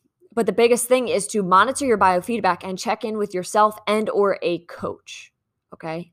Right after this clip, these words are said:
Always check in with somebody. Next, have foods that are high in one particular macronutrient and lower in others. So when you need to kind of top off your macros,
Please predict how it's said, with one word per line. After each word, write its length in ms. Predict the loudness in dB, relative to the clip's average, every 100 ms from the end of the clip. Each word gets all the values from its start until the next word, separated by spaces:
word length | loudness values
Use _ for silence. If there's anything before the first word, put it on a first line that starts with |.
| -4
Always 280 | 2 4 2
check 220 | -6 -8
in 120 | -10
with 100 | -10
somebody. 420 | -14 -14 -14 -16 _ _ _ _ _ _ _ _ -18 -6
Next, 480 | 0 2 0 -8 -16 _ -20 -20 _
have 360 | 2 2 2 0
foods 300 | 0 0 2
that 180 | 4 4
are 120 | 4
high 400 | 4 6 6 4
in 240 | 0 -4
one 180 | -2 -2
particular 460 | -4 -8 -6 -4 -2
macronutrient 760 | -4 -6 -8 -8 -8 -6 -6 -8
and 160 | -8
lower 340 | -2 2 2 0
in 180 | -4 -2
others. 480 | 0 0 -4 -8 -16 _
So 220 | -2 4 6
when 160 | 4
you 120 | 2
need 180 | -2 -2
to 80 | -4
kind 220 | -4 -4
of 80 | -6 -6
top 320 | 2 4 4
off 260 | 4 4 2
your 140 | -2
macros, 720 | 0 0 0 2 2 0 -6